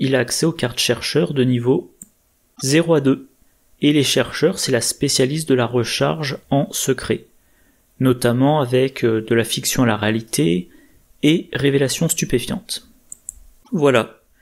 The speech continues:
Donc dans un deck Luke Robinson, Robe de la Nuit Éternelle,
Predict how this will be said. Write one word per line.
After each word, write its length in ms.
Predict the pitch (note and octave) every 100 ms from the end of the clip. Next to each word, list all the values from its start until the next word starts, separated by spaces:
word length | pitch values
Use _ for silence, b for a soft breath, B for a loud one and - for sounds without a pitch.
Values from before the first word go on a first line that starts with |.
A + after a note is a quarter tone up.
| _ _ _ _ _ -
Donc 320 | E3 F3+ D#3+
dans 260 | D#3 F3 E3+
un 60 |
deck 240 | E3+ E3 -
Luke 120 | F#3+
Robinson, 760 | - F3+ D#3+ C3+ - C#3+ E3+ G3+ - _ _ _ _
Robe 260 | - D3 F3
de 80 | F#3
la 100 | E3
Nuit 180 | D#3+ D3+
Éternelle, 600 | D3+ B2+ A#2 A#2+ F#3+